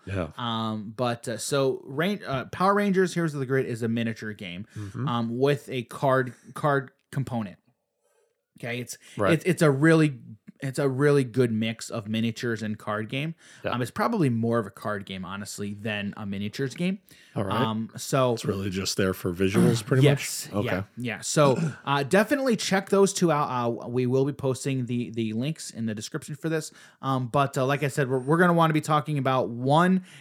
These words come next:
Speaker 2: Kickstarter a week, uh, kinda at the ends of these episodes, just
Speaker 1: Yeah.
Speaker 2: to, uh,
Speaker 1: Yeah.
Speaker 2: let you all know what's going on in the world of, uh, ho-,
Speaker 1: Yeah.
Speaker 2: of tabletop gaming.
Speaker 1: Yeah.
Speaker 2: Um, so with that being said,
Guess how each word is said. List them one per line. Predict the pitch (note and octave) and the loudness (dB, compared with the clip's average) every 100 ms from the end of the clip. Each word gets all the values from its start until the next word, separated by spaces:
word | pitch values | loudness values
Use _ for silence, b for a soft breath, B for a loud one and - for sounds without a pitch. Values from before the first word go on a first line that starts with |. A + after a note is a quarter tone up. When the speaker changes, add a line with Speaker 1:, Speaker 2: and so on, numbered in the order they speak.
| B | B
Speaker 2:
Kickstarter | - F3+ - E3+ E3 E3 | -4 -4 2 4 4 4
a | - B2+ | 2 -2
week, | A#2+ F#3 A#3+ - - B B - | 2 2 2 -2 -16 B B -8
uh, | B2 | -4
kinda | - D3 C#3+ | 0 0 -2
at | - B2+ | -6 -6
the | C3 B2 - | -2 -4 -2
ends | D#3 F3 F#3 | 0 4 2
of | - C#3+ | 0 -4
these | C#3 C3 | -2 -4
episodes, | A2 G#2+ - B2+ B2 | -6 -8 -4 -4 -4
just | A#2 D#3+ E3+ | -4 -2 -2
Speaker 1:
Yeah. | - | -2
Speaker 2:
to, | E3 C#3+ | -2 2
uh, | C3 B2 - | 2 0 -6
Speaker 1:
Yeah. | - - | -16 -10
Speaker 2:
let | A#2+ F3 G3 | 0 2 4
you | G#3 F#3 | 4 6
all | F#3 F3+ | 6 6
know | E3 F3 | 4 4
what's | D3 C#3 - | 4 0 -4
going | C#3 C3+ C3 | -4 -4 -2
on | C3 C#3+ | -2 -2
in | C3 | 0
the | A#2 | 0
world | A#2+ C#3+ C#3+ B2 A#2 - | 0 2 2 0 -2 -6
of, | B2 B2 A#2+ | -2 -2 0
uh, | B2 B2 A#2 | 0 0 0
ho-, | - - | -6 -10
Speaker 1:
Yeah. | - G2 A2+ | -8 -4 -2
Speaker 2:
of | G#2+ | -2
tabletop | - B2 B2+ B2 A2+ | -4 -6 -4 -6 -4
gaming. | B2+ C#3 - - | -4 -4 -8 -10
Speaker 1:
Yeah. | D#2+ G2+ F#2 | -6 -4 -2
Speaker 2:
Um, | A2+ A#2 b b | -2 -4 b b
so | - C4+ A3 | 0 4 4
with | A#2 D#3+ A3+ D3 | 4 2 2 2
that | G#3 A3 | 0 2
being | A3 A#3+ | 2 0
said, | - B3 D#3 | 2 2 2